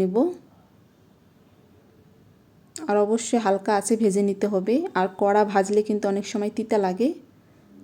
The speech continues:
তাই বেশি একদম পোড়া পোড়াভাবে ভেজে নেওয়া যাবে না, হালকা করে ভেজে নিতে হবে। তো প্রায় যে ভেজে নেওয়া হয়ে গেছে, ঠান্ডা হলে আমি এগুলো গুঁড়ো করে নিব। আপনারা ব্লেন্ডারে বা যে কোনো বাটনাতে গুঁড়ো করে নিতে পারেন।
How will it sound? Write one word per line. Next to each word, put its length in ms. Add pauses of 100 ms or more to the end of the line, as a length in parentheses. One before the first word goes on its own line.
তাই 140 (120)
বেশি 280 (160)
একদম 280
পোড়া 260
পোড়াভাবে 380 (100)
ভেজে 300
নেওয়া 280
যাবে 260
না, 80 (920)
হালকা 360
করে 240 (140)
ভেজে 280
নিতে 220
হবে। 200 (2000)
তো 100
প্রায় 280
যে 140
ভেজে 240
নেওয়া 220
হয়ে 220
গেছে, 220 (140)
ঠান্ডা 340
হলে 240
আমি 180
এগুলো 180 (120)
গুঁড়ো 240
করে 160
নিব। 180 (120)
আপনারা 300
ব্লেন্ডারে 500
বা 80
যে 220
কোনো 220
বাটনাতে 360 (100)
গুঁড়ো 240
করে 200
নিতে 180
পারেন। 280